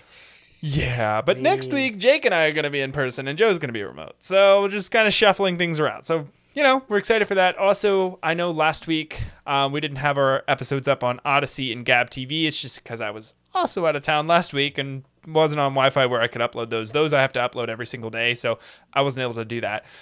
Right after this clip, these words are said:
Speaker 1: Uh, we're gonna have to actually, unfortunately, the same thing this week. Um, not next week, though. Next week, I'll be able to upload them to Gab T V and Odyssey, so keep alert for that. All right, today, oh, actually, I have to announce the website, T R D show dot net.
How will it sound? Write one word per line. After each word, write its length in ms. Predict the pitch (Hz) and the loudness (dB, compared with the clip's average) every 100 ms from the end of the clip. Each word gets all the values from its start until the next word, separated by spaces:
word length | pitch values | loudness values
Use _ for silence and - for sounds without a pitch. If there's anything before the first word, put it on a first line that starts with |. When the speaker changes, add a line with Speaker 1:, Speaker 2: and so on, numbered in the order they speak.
| - | -10
Speaker 1:
Uh, 200 | - 147 | -4 -2
we're 80 | 156 | 0
gonna 140 | 156 160 | 2 2
have 100 | 143 | 4
to 80 | |
actually, 440 | 139 143 - 156 131 | 4 4 4 0 0
unfortunately, 640 | 123 - 190 131 123 117 | 0 2 2 0 -8 -8
the 80 | 113 | -8
same 280 | 117 131 120 | -6 -6 -8
thing 300 | 113 110 107 | -8 -10 -6
this 220 | 127 - | -4 -4
week. 400 | 117 107 107 - - _ - | -4 -8 -12 -16 -20 _ -12
Um, 560 | 117 113 104 101 101 101 _ - _ | -4 -2 -2 -4 -10 -16 _ -20 _
not 220 | 143 165 165 | 0 0 2
next 240 | 151 - | -2 -4
week, 140 | 120 - | -8 -6
though. 120 | 101 | -4
Next 280 | 127 139 160 | -4 -2 -2
week, 120 | 139 | -2
I'll 60 | |
be 140 | 123 139 | 0 0
able 120 | 123 | 0
to 60 | 127 | 0
upload 320 | 131 131 127 | -2 -2 -4
them 140 | 117 | -6
to 80 | 117 | -6
Gab 300 | 139 156 170 | 0 2 0
T 140 | 175 | -6
V 280 | 165 170 170 | -6 -4 -2
and 300 | - 156 160 - | 4 6 4 2
Odyssey, 380 | 135 127 - 127 | 0 0 -2 -10
so 120 | - | -12
keep 260 | - 240 240 | -6 -4 0
alert 300 | 180 180 - | 0 0 -2
for 480 | - 160 170 180 180 | -6 -2 2 2 0
that. 720 | 131 127 151 165 117 - - - - - - - - - | -4 0 2 2 -2 -10 -16 -18 -18 -18 -20 -20 -6 8
All 180 | 220 254 | 10 12
right, 320 | 254 254 240 | 10 6 4
today, 1040 | - - 220 170 170 220 226 185 214 208 - | 0 -6 -10 -4 2 4 4 4 2 -2 2
oh, 160 | 220 220 | 6 8
actually, 360 | 175 - 196 | 6 4 0
I 40 | 151 | 0
have 160 | 170 - | -2 -2
to 80 | |
announce 240 | 131 120 117 | -4 -4 -4
the 60 | |
website, 360 | 117 110 117 120 | -4 -2 -4 -2
T 120 | 165 | 0
R 60 | 165 | 0
D 100 | 143 | 0
show 200 | 156 135 | -2 0
dot 260 | 127 127 | 2 0
net. 400 | 131 135 139 - | 0 0 2 -2